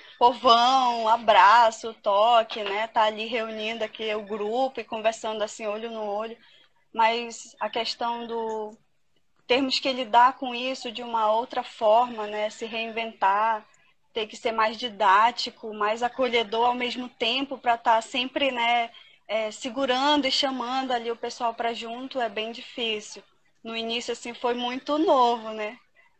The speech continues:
Tecnologia, a gente sabe que tá aí, que existe, que ela vai avançando e melhorando <laughs> a cada dia, mas a gente mesmo, a princípio,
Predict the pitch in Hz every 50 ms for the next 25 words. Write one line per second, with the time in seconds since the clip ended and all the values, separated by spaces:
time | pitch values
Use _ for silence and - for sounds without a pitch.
0 | _ _ _ _ _ _ _ _ - 220 214 - 226 220 214 220 220 220 233 214
1 | - 220 220 233 247 247 269 294 262 269 - - 269 254 247 285 269 - 294 -
2 | - 277 277 330 415 359 285 254 226 214 - - 240 233 233 226 214 226 226 233
3 | 254 285 320 - - 302 277 - 302 254 254 254 254 233 240 233 233 247 262 277
4 | 277 - - - - - 226 226 233 247 254 254 - - 262 247 247 240 294 277
5 | 277 277 269 262 262 247 254 269 294 277 254 - - 277 254 233 240 254 330 359
6 | 339 - 311 277 240 233 226 226 220 220 233 226 - - - 233 247 254 269 254
7 | 254 285 - - 294 254 247 247 285 277 294 269 247 - - 262 269 269 - -
8 | - 254 254 254 - 202 202